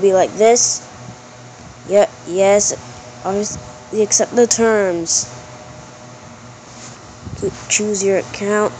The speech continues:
Yeah, it's gonna ask for your email account, so you have to sign in using one of these. Uh, I'll just put something in random, like, you eat.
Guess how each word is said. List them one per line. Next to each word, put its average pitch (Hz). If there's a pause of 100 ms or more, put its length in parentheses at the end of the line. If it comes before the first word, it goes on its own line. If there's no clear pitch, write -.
(120)
Yeah, 202
it's 196
gonna 247
ask 226
for 233
your 220
email 208
account, 175
so -
you 214
have 202
to 196
sign 202
in 196
using 180
one 175
of 160
these. 160 (1800)
Uh, 160 (960)
I'll 175
just 208
put 196
something 180
in 160
random, 190
like, 165 (1300)
you 165 (680)
eat. 160